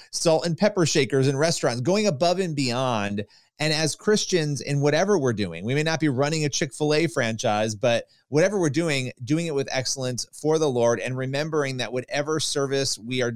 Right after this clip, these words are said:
in or doing, we are doing that in a way in which we love God and love others. And so it really is,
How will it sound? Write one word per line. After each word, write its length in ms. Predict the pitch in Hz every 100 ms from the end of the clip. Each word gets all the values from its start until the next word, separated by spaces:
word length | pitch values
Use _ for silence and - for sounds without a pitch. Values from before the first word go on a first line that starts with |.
| -
in 220 | 131 139
or 140 | 139 120
doing, 580 | 113 170 151 123 120 110 _ _ _
we 180 | 135 165
are 80 |
doing 360 | 139 147 160 151
that 360 | 135 131 127 - _ _
in 80 | 143
a 80 | 135
way 240 | 139 139
in 100 | 135
which 220 | 131 123
we 60 | 127
love 240 | 120 131 117
God 280 | 123 120 -
and 100 | 117
love 200 | 117 113
others. 420 | 113 120 113 110
And 100 | 120
so 160 | - 143
it 80 | 123
really 340 | 165 202 190
is, 640 | 143 139 143 135 123 120